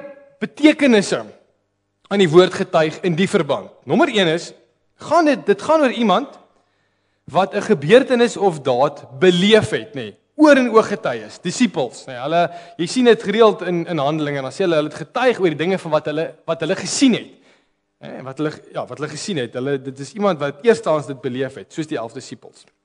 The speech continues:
Maar die tweede beskrywing daarvan verwys na 'n persoon wat 'n getuienis gee waar hy 'n saak verdedig of bevorder.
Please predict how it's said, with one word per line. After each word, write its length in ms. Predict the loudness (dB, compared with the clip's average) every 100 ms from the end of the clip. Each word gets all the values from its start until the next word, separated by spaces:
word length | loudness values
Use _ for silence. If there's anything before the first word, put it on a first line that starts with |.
| _ _ _ -20 -6
Maar 160 | -2
die 40 | 2
tweede 320 | 4 6 4 0
beskrywing 460 | -6 -2 0 2 2
daarvan 440 | 0 -2 -8 -10 -14 _ _ _ _ _ _ _ _ -20 _
verwys 320 | 0 2 4
na 140 | 4 2
'n 80 | 0
persoon 600 | -4 -2 4 4 4 0
wat 200 | 0 -2
'n 140 | -8
getuienis 560 | -2 0 2 0 -2 -6
gee 520 | -6 0 4 4 0 -10 -20 _ _ _ _
waar 200 | 0 2
hy 180 | 2 2
'n 60 | 0
saak 800 | -4 0 6 8 8 6 -2 -4
verdedig 760 | 2 2 4 0 0 -6 -10 -12
of 160 | -10
bevorder. 540 | -10 -12 -10 -12 -16